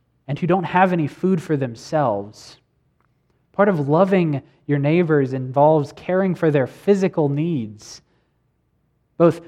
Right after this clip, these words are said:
feeding the hungry and clothing the naked, but also comforting the mourning, being present with the lonely. We're called to care for people's needs,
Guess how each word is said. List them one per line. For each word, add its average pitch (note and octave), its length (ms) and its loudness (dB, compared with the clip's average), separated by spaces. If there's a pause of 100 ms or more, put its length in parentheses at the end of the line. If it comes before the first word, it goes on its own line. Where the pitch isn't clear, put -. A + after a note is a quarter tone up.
(100)
feeding G#3 480 0
the D3+ 80 2
hungry E3+ 440 0
and C3+ 140 -4
clothing E3+ 400 0
the C3+ 100 -4
naked, C3+ 520 -2
but C3+ 100 -2
also D#3 580 -2 (220)
comforting F#3 680 -2
the B2+ 80 -6
mourning, A#2 760 -4 (1900)
being F3 300 2
present F3+ 500 0
with C#3 200 -4
the C3 100 -2
lonely. B2 720 -4 (1700)
We're D3 80 -4
called G3+ 440 0 (200)
to - 100 -6
care F#3+ 360 -2
for F3 180 -6
people's D3 480 -6
needs, C3+ 680 -10